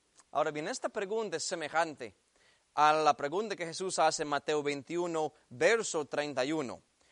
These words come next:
La, o sea, la pregunta es diferente, pero el propósito es el mismo. El propósito de Jesús en hacer la pregunta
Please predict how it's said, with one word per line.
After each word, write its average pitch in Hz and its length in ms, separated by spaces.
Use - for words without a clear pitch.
La, 190 140
o 190 60
sea, 226 140
la 196 120
pregunta 220 440
es 175 60
diferente, 180 580
pero 170 180
el 160 100
propósito 208 920
es - 800
el 135 120
mismo. 151 520
El 185 160
propósito 269 720
de 240 140
Jesús 180 500
en 160 60
hacer 208 240
la 233 80
pregunta 156 600